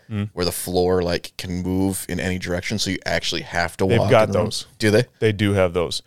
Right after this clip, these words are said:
Speaker 2: So
Speaker 1: There's a
Speaker 2: then, now it's legit.
Speaker 1: So there's a couple different versions of it. So they've got a, a three sixty treadmill
Speaker 2: Yeah.
Speaker 1: that will, it's, and it's like a fabric thing that you can walk in any direction you wanna walk, and it's actually like walking in,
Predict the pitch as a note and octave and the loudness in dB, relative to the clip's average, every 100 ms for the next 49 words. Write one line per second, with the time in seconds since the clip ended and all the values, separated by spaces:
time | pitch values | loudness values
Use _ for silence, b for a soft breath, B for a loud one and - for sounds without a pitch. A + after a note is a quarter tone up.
0 | _ - B2+ A#2+ A2 C3 A#2 G2+ G#2 A#2 | _ -4 0 6 8 8 4 4 6 6
1 | G2 C2+ C#2 - A2+ - C#3+ C#3+ C#3 C3+ | 4 -2 -8 -10 -8 0 4 4 4 4
2 | E3+ E3 F3 D#3+ D#3 C#3 B2+ C3+ B2 A2+ | 4 4 0 0 0 0 4 4 4 4
3 | G#2+ G2 G2+ A#2+ A#2+ C3 C3+ B2+ A2 G2+ | 4 2 2 2 4 2 4 6 6 4
4 | - G#2+ - C3+ C3+ - D#3 - C3+ A#2+ | 2 -4 -2 0 0 0 0 0 -2 0
5 | D#3 C#3+ A#2 G#2+ F#2 B2+ - _ G#2+ - | 6 6 6 2 2 -2 -8 _ 0 0
6 | - _ _ B2+ B2+ A2+ A#2 - A#2+ - | -4 _ _ 0 2 0 -2 0 0 0
7 | C3+ A#2 - B2 A2+ G2+ - C3 C3 B2+ | 0 0 2 0 0 -4 2 4 4 2
8 | A2 A#2+ A2+ G#2+ A#2 A#2+ A#2+ A#2+ A#2 A#2+ | 0 0 0 0 -2 -2 2 4 4 2
9 | G#2+ B2 C3+ B2+ A#2+ A#2 C3 A#2+ A#2+ B2 | -2 0 0 4 2 2 2 2 4 2
10 | A#2+ G#2+ G2 A2 G#2 G2+ F#2 A2+ - A#2+ | 4 4 4 0 -4 -2 0 0 -2 2
11 | A#2 A#2 A2+ G#2+ A2+ G#2+ | 2 4 2 2 -2 -2